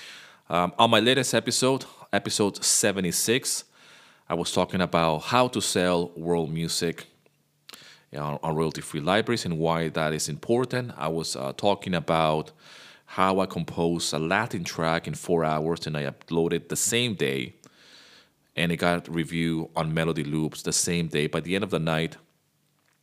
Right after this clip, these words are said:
that music track was accepted and it was online. So if you haven't heard that episode, I highly recommend it, okay? It's episode seventy-six, Selling World Music on Royalty-Free Libraries, all right?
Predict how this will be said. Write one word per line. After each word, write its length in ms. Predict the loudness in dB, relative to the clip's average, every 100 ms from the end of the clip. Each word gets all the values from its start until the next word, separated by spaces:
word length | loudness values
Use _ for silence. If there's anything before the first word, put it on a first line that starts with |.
| -8
that 260 | -2 0 0
music 300 | -4 -4 -8
track 360 | -4 -2 -2
was 160 | -4 -6
accepted 680 | -6 -2 -2 0 -2 -2 -6
and 80 | -6
it 40 |
was 200 | -4 -4
online. 460 | -4 -2 -2 -4 -6 -18 _ -20 -20 -20 -20 -20 -20 -20 _ _ _
So 460 | -2 4 6 4 0 -8 -16 -14 -14 -16 -16 -10
if 80 | 0
you 80 | 4
haven't 200 | 4 4
heard 180 | 4
that 120 | 6 4
episode, 380 | 2 0 0
I 80 | 2
highly 220 | 2 0
recommend 460 | 0 -4 -2 -2 -2
it, 200 | -6 -8 -8
okay? 280 | -4 -4 -2
It's 220 | -4 -2 -2
episode 440 | -4 -4 -6 -6
seventy-six, 840 | -4 -2 0 -2 0 0 0 -4 -6 -18 -20 -20 -20 -6
Selling 400 | 2 4 4 2
World 200 | 2 2
Music 300 | 0 -2 -2
on 100 | 2
Royalty-Free 540 | 2 0 -6 -4 -2
Libraries, 560 | 0 0 -2 -6 -8 -12 -16 -2
all 80 | 0
right? 160 | 0